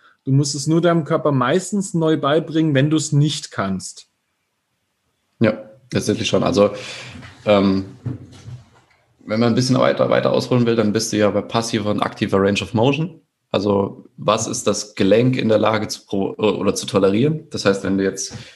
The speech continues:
Speaker 2: dich hinstellst, dein Bein, äh, dein eines, oder dein eines Knie in die Hand nimmst und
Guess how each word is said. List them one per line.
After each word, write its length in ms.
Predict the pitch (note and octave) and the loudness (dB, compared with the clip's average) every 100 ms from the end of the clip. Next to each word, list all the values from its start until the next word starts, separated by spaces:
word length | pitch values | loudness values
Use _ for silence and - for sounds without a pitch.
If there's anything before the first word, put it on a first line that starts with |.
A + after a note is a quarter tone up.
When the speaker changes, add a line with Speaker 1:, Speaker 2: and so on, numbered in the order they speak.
| - | -14
Speaker 2:
dich 140 | G2+ G2 | -10 -4
hinstellst, 560 | A#2 B2+ A#2+ A#2+ - | -2 0 2 0 0
dein 180 | G2+ G2 | 0 0
Bein, 340 | G2 A2+ A#2 - | 2 2 0 -4
äh, 100 | F#2+ | -2
dein 140 | F2+ | 0
eines, 340 | - G2+ G2+ - | 0 -2 -4 -10
oder 240 | - G2 | -6 -4
dein 160 | G#2+ G2 | -4 -4
eines 260 | F#2+ F#2 | -4 -6
Knie 340 | - A#2+ C3 C3 | -4 -2 2 2
in 60 | |
die 120 | A#2+ | 2
Hand 240 | G#2+ A2+ D3+ | 0 -2 -2
nimmst 360 | B2 C3 - - - _ - | -4 -4 -8 -20 -20 _ -2
und 440 | G2+ G2+ G2+ G2 | 2 4 2 -4